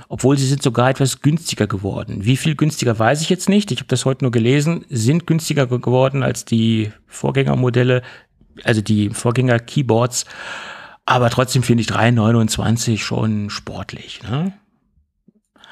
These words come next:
Obwohl, wenn man sich High-End Logitech-Keyboards anschaut, sind die gar nicht so weit davon entfernt. Die haben die Preise auch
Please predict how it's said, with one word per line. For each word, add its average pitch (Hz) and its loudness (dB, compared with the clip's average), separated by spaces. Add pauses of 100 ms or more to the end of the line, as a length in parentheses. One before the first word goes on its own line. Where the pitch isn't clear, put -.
(380)
Obwohl, 127 2
wenn 131 2
man 131 2
sich 120 0
High-End 131 0
Logitech-Keyboards 139 -2
anschaut, 120 -2
sind 135 -2
die 135 -2
gar 131 4
nicht 135 -2
so 117 2
weit 95 -2
davon 107 -6
entfernt. 90 -6 (400)
Die 107 2
haben 117 2
die 120 0
Preise 110 -2
auch - -4